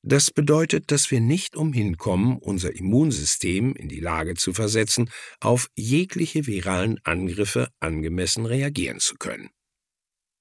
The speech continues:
Zunächst vermutete man, dass das Lebensalter verantwortlich dafür sein könnte,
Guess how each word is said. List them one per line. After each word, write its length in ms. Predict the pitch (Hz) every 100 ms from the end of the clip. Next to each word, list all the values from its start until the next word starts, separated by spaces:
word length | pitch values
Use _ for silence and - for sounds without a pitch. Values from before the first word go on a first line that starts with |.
| _
Zunächst 580 | - - 156 170 196 -
vermutete 680 | - 87 78 113 113 120 120
man, 400 | 117 120 123 120
dass 240 | - 69
das 260 | - - -
Lebensalter 800 | 85 113 117 120 - 117 120 123
verantwortlich 800 | - - 101 92 98 92 101 -
dafür 240 | 98 117
sein 340 | 107 107 113 110
könnte, 400 | 123 120 120